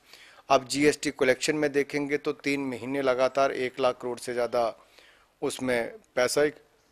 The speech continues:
इकट्ठा हुआ। ये अपने आप दिखाता है कि अर्थव्यवस्था तेज़ी के साथ वापस पटरी पर आ रही है। क्यों? क्योंकि इससे पहले तीन लाख करोड़ रुपया हमने देश के व्यापारियों को, छोटे और बड़े,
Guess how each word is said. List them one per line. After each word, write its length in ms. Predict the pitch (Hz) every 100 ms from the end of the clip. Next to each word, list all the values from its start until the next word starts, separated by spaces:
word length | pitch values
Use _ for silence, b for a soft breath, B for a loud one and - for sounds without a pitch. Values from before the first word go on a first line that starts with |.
| _ _ _ _
इकट्ठा 400 | 143 - 135 151
हुआ। 220 | 139 131 143
ये 80 |
अपने 220 | 131 - 131
आप 100 | 135
दिखाता 400 | 135 131 127 135
है 40 |
कि 120 | 131
अर्थव्यवस्था 500 | 123 - 123 120 135 127
तेज़ी 300 | 123 113 127
के 120 | 127
साथ 200 | 127 110
वापस 300 | 110 - 120 -
पटरी 240 | 113 143
पर 160 | 135 143
आ 80 | 147
रही 240 | 147 135
है। 120 | 135 - b b b _ -
क्यों? 220 | 214 170 - _ b b b b b -
क्योंकि 420 | 160 160 - 208 220 -
इससे 300 | 156 - 165 -
पहले 420 | 131 120 131 165 - _ b b -
तीन 280 | 190 220 185
लाख 280 | 139 123 -
करोड़ 140 | 127
रुपया 280 | 120 - 165
हमने 280 | 123 123 131
देश 320 | 120 117 120 -
के 160 | -
व्यापारियों 680 | 151 131 - 117 117 123 135
को, 220 | 135 156 147
छोटे 420 | - 120 113 131
और 120 | 120
बड़े, 340 | 101 113 143